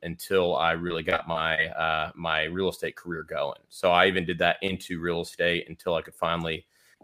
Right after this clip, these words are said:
you know, it's hundred percent commission in that world. So until I was really bringing in, you know, enough money residually for it to make sense.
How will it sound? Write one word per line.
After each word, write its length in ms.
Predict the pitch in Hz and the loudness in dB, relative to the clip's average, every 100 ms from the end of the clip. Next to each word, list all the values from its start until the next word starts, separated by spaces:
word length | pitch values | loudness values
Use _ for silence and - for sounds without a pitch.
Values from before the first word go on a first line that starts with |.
| - | -2
you 80 | |
know, 160 | 95 80 | 2 2
it's 100 | 78 | 2
hundred 240 | 107 92 | 0 0
percent 280 | - - 73 | -2 -8 -10
commission 380 | - 92 92 82 | 0 0 0 -2
in 60 | 80 | -2
that 180 | 80 | -2
world. 360 | 73 80 80 80 | -2 -2 -4 -2
So 180 | 87 85 | 0 0
until 320 | 80 - 92 | -2 0 4
I 120 | 82 | 4
was 200 | 80 82 | 2 -2
really 240 | 90 85 80 | -2 -2 -2
bringing 340 | 87 85 85 | 0 0 2
in, 280 | 85 85 82 _ _ _ - | 0 -2 -6 _ _ _ -2
you 140 | 101 | 4
know, 160 | 95 90 | 4 4
enough 240 | 87 87 | 2 2
money 480 | 101 90 90 90 85 87 | 2 2 2 0 -2 -2
residually 760 | 90 104 101 104 101 101 101 - | -2 -2 -4 -2 -2 -2 -4 -4
for 240 | 92 85 | 0 0
it 40 | - | 0
to 180 | 78 - | -6 -2
make 220 | 92 82 | 0 0
sense. 460 | - 82 101 - | -2 -4 -4 -6